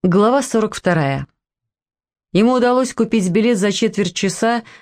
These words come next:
до начала регистрации на рейс Лондон-Риека. Он вполне допускал, что в эти три дня, вторник, среду и четверг, его с нетерпением ждут в Хитроу незнакомые люди, которых он предпочёл бы не видеть никогда.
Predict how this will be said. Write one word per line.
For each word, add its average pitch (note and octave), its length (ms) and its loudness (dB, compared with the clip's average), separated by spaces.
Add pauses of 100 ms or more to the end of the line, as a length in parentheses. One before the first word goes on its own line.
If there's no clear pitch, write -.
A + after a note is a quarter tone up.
(100)
до F3 160 2
начала G3 420 0
регистрации F#3+ 680 -2
на E3+ 180 0
рейс E3+ 260 -2
Лондон-Риека. D#3 960 0 (800)
Он F#3 120 2
вполне G#3 400 0
допускал, A#3 540 0
что F3 240 -4
в F#3 60 0
эти G#3+ 180 -2
три D#3 220 0
дня, C#3+ 360 0 (220)
вторник, F#3 520 0
среду F3 340 0
и D3 40 0
четверг, D#3 580 -4 (360)
его G3 220 2
с C4+ 80 -10
нетерпением A#3+ 680 0
ждут D3+ 280 -2
в - 20 -14
Хитроу G3+ 400 0
незнакомые E3 640 0
люди, F3 280 0
которых C#3+ 420 -2
он D3+ 200 2 (280)
предпочёл G3 580 0
бы E3 140 0
не F3 100 2
видеть D#3+ 300 -2
никогда. D3 560 0